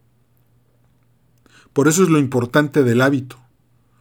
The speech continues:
Habitúa a la gente que está contigo a trabajar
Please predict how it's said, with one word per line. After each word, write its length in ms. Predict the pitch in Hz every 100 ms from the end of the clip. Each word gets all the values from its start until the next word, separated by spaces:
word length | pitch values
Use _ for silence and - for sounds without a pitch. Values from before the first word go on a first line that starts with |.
| _ _ _ -
Habitúa 640 | 135 127 123 123 185 196 185
a 60 | 127
la 120 | 113
gente 380 | - 160 165 -
que 80 |
está 260 | - - 135
contigo 540 | 147 113 131 139 220 - _ _ _ _ _ _ _ _ _ _ _ -
a 160 | 127
trabajar 720 | 127 113 110 - 143 202 -